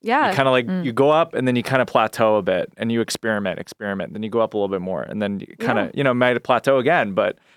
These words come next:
Speaker 2: as long as you keep that directional,
Speaker 3: Yeah.
Speaker 2: um, growth.
Speaker 1: It's
Speaker 2: So,
Speaker 1: like, like
Speaker 2: yeah.
Speaker 1: when you're playing guitar and you're like, you're playing, you're playing, you're playing, you're like, "Oh, I'm getting good. Oh, wait, I'm, I think I'm getting worse." And then you sleep.
Speaker 2: <laughs>
Speaker 1: And then you come back the next day. Or, like, when you're studying for a test and,
Speaker 2: Yeah.
Speaker 1: like,
Speaker 3: Yes.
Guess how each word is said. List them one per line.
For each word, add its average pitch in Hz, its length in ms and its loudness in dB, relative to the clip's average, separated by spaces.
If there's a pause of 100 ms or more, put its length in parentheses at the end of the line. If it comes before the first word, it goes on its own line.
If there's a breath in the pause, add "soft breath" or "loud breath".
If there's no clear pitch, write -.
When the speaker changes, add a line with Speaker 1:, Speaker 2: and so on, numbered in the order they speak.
Speaker 2:
as - 40 -20
long 147 120 4
as 151 80 0
you 151 80 -2
keep - 380 -2
that 110 200 2 (480)
directional, 107 840 0 (140)
Speaker 3:
Yeah. 143 280 -2
Speaker 2:
um, - 240 -8
growth. 113 280 2
Speaker 1:
It's - 120 -10
Speaker 2:
So, 269 100 4
Speaker 1:
like, - 120 0 (180)
like 277 80 0
Speaker 2:
yeah. - 60 -2
Speaker 1:
when 277 60 2
you're 208 100 0
playing 226 260 2
guitar 214 380 2
and 190 120 2
you're 190 120 2
like, 185 320 0
you're 233 100 -6
playing, 233 260 2
you're 233 80 2
playing, 226 220 0
you're 226 60 0
playing, 240 180 2
you're 226 80 4
like, - 100 -2
"Oh, 262 60 4
I'm 254 160 2
getting 262 260 2
good. 269 260 2
Oh, 220 160 2
wait, 226 140 0
I'm, 214 100 0
I 220 40 -2
think 302 160 0
I'm 294 100 2
getting 233 300 2
worse." 185 340 2
And 233 140 2
then 220 100 2
you 208 80 0
sleep. 202 360 0
Speaker 2:
<laughs> 233 280 -2
Speaker 1:
And 247 100 4
then 254 100 4
you 254 60 2
come 277 140 2
back 240 180 2
the 226 100 2
next 226 200 0
day. 180 240 0
Or, 247 80 4
like, 269 160 2
when 302 80 4
you're 269 80 2
studying 208 340 2
for - 140 2
a 185 60 2
test 180 440 0
and, 190 120 4
Speaker 2:
Yeah. 185 100 4
Speaker 1:
like, 175 100 -2
Speaker 3:
Yes. - 220 -10